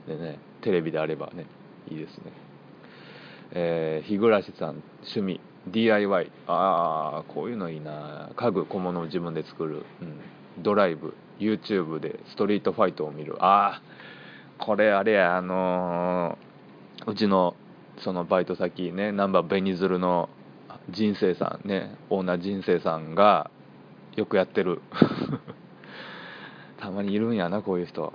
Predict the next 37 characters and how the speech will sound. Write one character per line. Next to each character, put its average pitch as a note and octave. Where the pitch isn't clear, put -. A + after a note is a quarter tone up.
う F2+
ん。 E2
で、 G#2+
え F2
ー、 -
特 A2
技、 F2
鼻 G#2+
の B2
穴 A#2
に G#2
五 G2+
百 G2+
円 G2
玉 F#2+
が F#2
四 G2+
枚 D#2+
入 D#2+
る。 D2
お。 G2+
両 B2
穴 A2
で G#2
す -
か？ -
両 A2
穴 G#2+
で G2
四 G2+
枚 D#2+
入 D#2+
っ D#2
た E2
ら、 D#2+
ね。 F2+
計、 F#2+